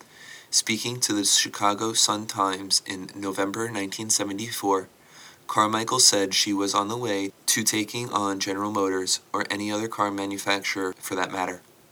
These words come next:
She said she had millions of dollars in backing,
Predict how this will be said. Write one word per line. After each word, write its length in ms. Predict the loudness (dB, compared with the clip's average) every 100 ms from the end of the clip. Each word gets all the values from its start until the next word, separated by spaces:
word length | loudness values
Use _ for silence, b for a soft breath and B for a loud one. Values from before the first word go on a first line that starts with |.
| _ -20 B B B B B B -8
She 260 | -4 2
said 400 | 4 6 4 2 -4
she 240 | 0 0 0
had 160 | -2
millions 340 | -2 -2 -4 -4
of 80 |
dollars 460 | 2 2 4 2 0
in 160 | -2 -2
backing, 540 | -2 -2 -6 -10 -10